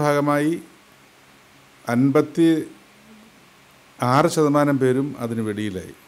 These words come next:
എന്നാൽ നിങ്ങളറിയണം, universal rationing ഉണ്ടായിരുന്ന ഒരു സംസ്ഥാനമാണ് നമ്മുടേത്. യാതൊരുവിധ സാമ്പത്തിക മാനദണ്ഡവുമില്ലാതെ എല്ലാവർക്കും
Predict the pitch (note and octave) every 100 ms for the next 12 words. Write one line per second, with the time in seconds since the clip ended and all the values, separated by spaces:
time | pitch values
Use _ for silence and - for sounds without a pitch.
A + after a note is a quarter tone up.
0 | _ _ _ - - - _ _ _ _
1 | - A2+ C3 B2+ C3 C3 C3 C3 C3 C3
2 | B2 B2+ C#3 C3+ C#3 C3 B2+ C3 B2 A#2+
3 | A#2 A#2+ A#2+ A#2 A#2 A2+ A2 - G#2+ -
4 | A#2+ A#2 G#2 G2+ G2 F#2+ F2 E2+ - _
5 | _ _ _ _ _ _ _ _ _ _
6 | _ _ _ _ _ - - B2+ A#2+ A#2+
7 | B2+ B2+ B2 A#2+ A#2 A#2+ A2+ A#2 C3 A#2+
8 | A2+ A2+ A#2 A#2 A#2 A2+ A2 G2+ G#2+ G#2+
9 | A#2 C#3 - _ _ _ _ _ - A2+
10 | B2 C#3+ D3+ C3+ C#3